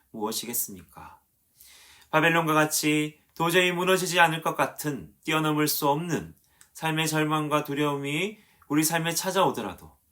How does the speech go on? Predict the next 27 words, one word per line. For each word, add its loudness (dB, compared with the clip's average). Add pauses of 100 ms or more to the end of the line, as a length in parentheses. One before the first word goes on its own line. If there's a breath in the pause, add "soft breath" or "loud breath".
(440)
하나님은 -2
그의 2
백성 0
이스라엘을 0
위해 -2 (340 soft breath)
네겝 4
회오리 2
바람을 0
일으키셔서 -4 (500)
모든 0
탄식을 -2
가져가시고 -4 (220 loud breath)
그치게 -2
하시는 -2
분이십니다. -12 (720 soft breath)
오늘 0
이사야가 4
보고 0
전한 0 (300 soft breath)
바벨론을 0
향한 2
예언의 2
말씀이 0 (460 soft breath)
고난 2
중에 -2
있었던 0
이스라엘에게 0